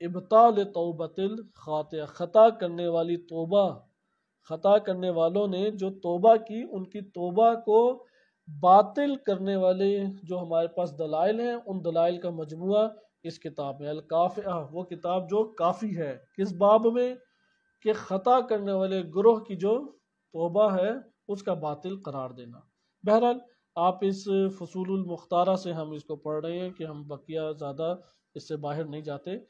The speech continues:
شیخ مفید رحمۃ اللہ علیہ فرماتے ہیں کہ طلحہ اور زبیر کی توبہ کے بارے میں ما تدعیہ المعتزلہ، معتزلہ چونکہ عقل کو زیادہ لے کے آتے تھے، اس لیے انہوں نے زیادہ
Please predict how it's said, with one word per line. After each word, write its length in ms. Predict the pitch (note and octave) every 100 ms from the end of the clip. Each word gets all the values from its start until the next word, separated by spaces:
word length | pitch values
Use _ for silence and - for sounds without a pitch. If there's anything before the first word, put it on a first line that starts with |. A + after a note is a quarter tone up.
| _ _ _ _ _ _ -
شیخ 240 | C4+ C4+
مفید 320 | C#4 B3+ C#4+ C#4
رحمۃ 320 | A3+ A3+ A3
اللہ 140 | A3
علیہ 260 | G#3 G#3+ G#3 G3+
فرماتے 440 | D#3+ D#3+ D#3 G3
ہیں 180 | F#3+ E3+ A3+ _ _ _ _ - _ _ _ -
کہ 120 | G#3 G3+
طلحہ 300 | G#3+ A3 A#3+
اور 140 | B3 G3
زبیر 380 | D#3+ D#3+ F#3+ G#3+ G#3+
کی 180 | G3+ G#3 A3 _
توبہ 280 | E3 E3 G3 G3
کے 80 | D#3+
بارے 300 | C#3+ C3+ C#3
میں 200 | C#3+ F#3
ما 200 | F3+ D#3+ E3
تدعیہ 760 | - F3 D#3 E3 D3+ G3 G#3 G3
المعتزلہ، 800 | G#3 F#3 F3+ E3 D3 C#3 C3 B2+ -
معتزلہ 520 | G3+ A#3 A3+ A#3 A#3 A3+
چونکہ 340 | A3 G3+ A3 G#3+ _ _ _ F#3+
عقل 300 | F#3 A3+ A3
کو 140 | G3+
زیادہ 360 | D#3+ E3+ E3+ G3+
لے 180 | F#3+ F3+
کے 140 | F3 E3+
آتے 240 | D#3+ E3
تھے، 120 | E3
اس 140 | D#3+ F3
لیے 100 | F3+
انہوں 320 | G3 A3 A3+
نے 160 | G3+ F#3
زیادہ 320 | D#3+ D#3 D#3+